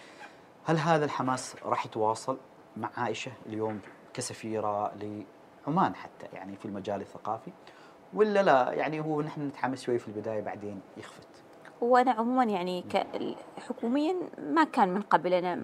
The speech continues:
Speaker 2: يعني، ت-، ت-، كان في دعم غير، غير ال-، هذه الرعاية الاستراتيجية لل-،
Speaker 1: مم.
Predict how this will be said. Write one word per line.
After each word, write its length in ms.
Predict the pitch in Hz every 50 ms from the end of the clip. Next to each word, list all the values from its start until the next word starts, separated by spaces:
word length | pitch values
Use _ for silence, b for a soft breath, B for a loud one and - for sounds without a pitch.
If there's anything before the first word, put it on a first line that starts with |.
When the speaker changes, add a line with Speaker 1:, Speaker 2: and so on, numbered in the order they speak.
| - - -
Speaker 2:
يعني، 520 | 165 156 147 165 170 165 165 - - - - - - - - -
ت-، 300 | - - - - - -
ت-، 60 | - - - -
كان 200 | - 208 190 233
في 180 | - - 185 165
دعم 300 | 180 175 156 165 170 165
غير، 280 | 185 190 196 190 190 - B B B B B B B B -
غير 260 | 196 196 196 196 185
ال-، 420 | 175 160 156 151 147 147 143 156 -
هذه 200 | 202 - - 180
الرعاية 520 | 180 - 180 - 165 180 175 165 165 156
الاستراتيجية 880 | 160 156 151 - - - - 160 160 - - 165 165 165 165 170 165 160
لل-، 120 | 160 160 151
Speaker 1:
مم. 80 | 120